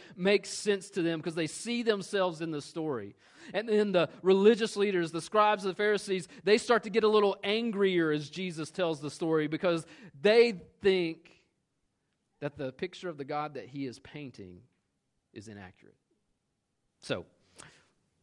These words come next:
let's look at this. Luke chapter fifteen, starting in verse eleven. It says this. It says, "And he said," this is Jesus talking, he says, "There was a man who had two sons. And the younger of them said to his father, 'Father,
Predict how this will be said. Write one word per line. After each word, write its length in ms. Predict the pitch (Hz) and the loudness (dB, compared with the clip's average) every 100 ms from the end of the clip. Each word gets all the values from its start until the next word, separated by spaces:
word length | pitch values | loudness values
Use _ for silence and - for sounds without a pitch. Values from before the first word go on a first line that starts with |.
| - | -6
let's 160 | 127 | -4
look 100 | 139 | -4
at 60 | 120 | -4
this. 240 | 113 107 | -6 -4
Luke 160 | 135 143 | -4 0
chapter 240 | 151 135 120 | 0 -2 -2
fifteen, 480 | 143 135 139 123 | -6 -2 -4 -4
starting 380 | 113 147 139 123 | -2 0 2 0
in 120 | 117 | -4
verse 400 | 117 131 120 - - 131 | 2 2 2 -6 -8 -4
eleven. 540 | 120 127 127 107 95 - _ _ _ _ _ _ _ - - - | 0 2 0 -2 -12 -18 _ _ _ _ _ _ _ -20 -20 -12
It 60 | 139 | -8
says 340 | - 165 135 | 2 2 4
this. 500 | 139 139 113 - - _ _ _ _ _ - - - | 2 2 0 -8 -20 _ _ _ _ _ -20 -20 -2
It 80 | - | 6
says, 200 | 233 - | 6 8
"And 140 | 190 | 4
he 40 | |
said," 320 | 208 220 180 185 | 6 10 10 8
this 140 | 208 | 0
is 80 | 180 | -6
Jesus 480 | 151 202 190 160 - | -4 -2 0 -2 0
talking, 400 | 143 135 156 180 | 0 2 -2 -6
he 60 | |
says, 240 | - 165 151 | -2 2 6
"There 120 | 220 | 6
was 140 | 254 | 6
a 60 | 220 | 4
man 480 | 185 165 156 190 196 _ _ | 4 2 0 -4 -10 _ _
who 160 | - 185 | 2 6
had 160 | 175 175 | 6 4
two 180 | 208 | -6
sons. 680 | 190 214 208 107 90 - - _ _ - - | -6 -6 -6 -8 -14 -20 -20 _ _ -20 -4
And 120 | 165 | 2
the 60 | 196 | 4
younger 380 | 196 214 240 220 | 6 6 8 8
of 100 | 185 | 8
them 200 | 185 185 | 4 2
said 280 | - 190 190 | 0 0 2
to 100 | 214 | 0
his 140 | 185 | 0
father, 380 | - 160 131 110 | 2 2 0 -6
'Father, 460 | - 170 156 117 | 0 0 0 -4